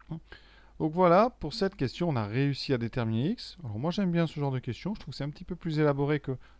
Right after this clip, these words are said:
le simple calcul, la simple application du cours. Par contre,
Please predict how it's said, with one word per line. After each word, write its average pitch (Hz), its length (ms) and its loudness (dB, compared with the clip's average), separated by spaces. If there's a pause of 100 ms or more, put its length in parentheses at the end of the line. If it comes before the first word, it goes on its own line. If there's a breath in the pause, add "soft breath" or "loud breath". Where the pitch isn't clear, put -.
le 135 60 -6
simple 143 300 -4
calcul, 151 400 0
la 135 60 0
simple 131 300 -6
application 139 580 -4
du 117 100 -4
cours. 214 180 -4
Par 120 180 -10
contre, 185 260 -10